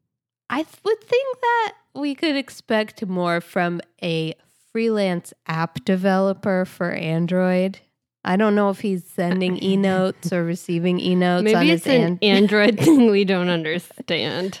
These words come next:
Speaker 1: Maybe. But Sarah was like, "Why?" And I also agree.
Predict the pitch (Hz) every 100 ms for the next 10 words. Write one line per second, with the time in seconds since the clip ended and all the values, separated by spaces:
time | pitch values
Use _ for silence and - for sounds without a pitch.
0 | - 220 220 185 165 208 _ _ _ _
1 | _ _ - 208 196 165 - _ - -
2 | 202 196 208 202 202 202 196 185 180 -
3 | - _ - 175 170 165 - - 190 180
4 | 175 165 165 165 170 - - - - -
5 | - -